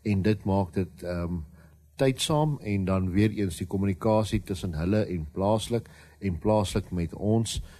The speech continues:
ehm, is baie keer so 'n bietjie van 'n uitdaging om genoegsame kennisgewing weer aan die gemeenskap te kan gee. So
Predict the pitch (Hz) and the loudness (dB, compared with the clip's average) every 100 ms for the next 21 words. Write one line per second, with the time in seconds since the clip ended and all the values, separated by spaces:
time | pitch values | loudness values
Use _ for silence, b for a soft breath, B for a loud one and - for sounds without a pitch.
0 | b b 87 90 85 82 92 - - 101 | b b -4 -4 -4 -4 -6 -4 -2 -2
1 | 92 - 95 - 90 87 95 92 98 90 | 0 -2 -2 0 -2 -2 -4 -4 -2 -2
2 | 95 101 92 90 - 85 80 90 92 82 | 0 0 2 0 -2 -6 -4 -2 -2 -4
3 | b b b b - 107 110 131 - 117 | b b b b -4 2 4 2 2 2
4 | 110 98 107 101 95 - 92 92 90 90 | 2 0 0 0 0 0 0 0 -2 -2
5 | 92 95 - 90 87 87 90 87 85 98 | 0 0 0 -2 -4 -2 -2 -2 -2 -4
6 | 85 90 87 76 85 76 71 - 92 90 | -4 -4 -6 -6 -6 -8 -6 -2 0 0